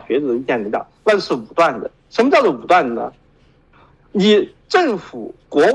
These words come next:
国王或者是政府采取了某项措施，它会导致有利于某些人而不利于其他人的结果，而这，这样的结果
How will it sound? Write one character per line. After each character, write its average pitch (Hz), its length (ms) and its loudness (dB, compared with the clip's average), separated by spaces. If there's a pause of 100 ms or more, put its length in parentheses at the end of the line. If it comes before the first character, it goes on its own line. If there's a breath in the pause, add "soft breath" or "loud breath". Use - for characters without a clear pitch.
(120)
国 139 120 -2
王 160 280 2
或 - 140 -2
者 156 80 -4
是 143 100 -6
政 165 260 -2
府 - 200 -10
采 - 320 0
取 - 120 -2
了 190 80 4
某 104 160 -6
项 165 160 -2
措 - 280 -2
施， - 200 -8 (200 soft breath)
它 - 160 2
会 254 180 0
导 - 320 -2
致 - 160 -10 (380 loud breath)
有 143 260 2
利 226 200 -4
于 156 180 0
某 143 200 -4
些 196 200 0
人 131 120 0
而 127 140 0
不 127 200 -2
利 208 120 -2
于 156 160 0
其 131 160 -8
他 180 220 2
人 123 200 -2
的 92 360 -4 (760)
结 131 300 2
果， 131 280 -4 (240 loud breath)
而 269 300 2 (420)
这， 214 140 -6 (540)
这 - 120 2
样 285 140 2
的 185 100 0
结 135 220 -2
果 147 260 -2